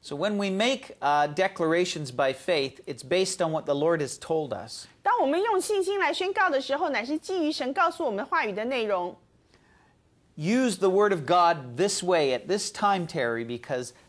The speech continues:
Speaker 1: that's where the enemy is.
Speaker 2: Terry，现在用在这个时刻，要这样子用神的这一句话，因为仇敌在那个地方。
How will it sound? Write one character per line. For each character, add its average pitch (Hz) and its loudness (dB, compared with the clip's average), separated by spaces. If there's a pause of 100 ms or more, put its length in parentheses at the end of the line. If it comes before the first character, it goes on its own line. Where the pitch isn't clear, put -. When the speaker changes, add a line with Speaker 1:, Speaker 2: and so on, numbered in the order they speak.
(240)
Speaker 1:
that's 160 2
where 156 2
the 143 0
enemy 123 -4
is. - -14 (220)
Speaker 2:
Terry， 453 2
现 440 2
在 453 2
用 392 2
在 392 0
这 494 2
个 320 -2
时 254 -4
刻， 277 2 (120)
要 311 2
这 311 -4
样 370 2
子 202 -6
用 302 -2
神 233 -2
的 294 0
这 370 0
一 277 0
句 277 -4
话， 262 0 (140)
因 294 -4
为 294 0
仇 262 0
敌 269 -2
在 330 0
那 403 0
个 285 0
地 240 -4
方。 240 -2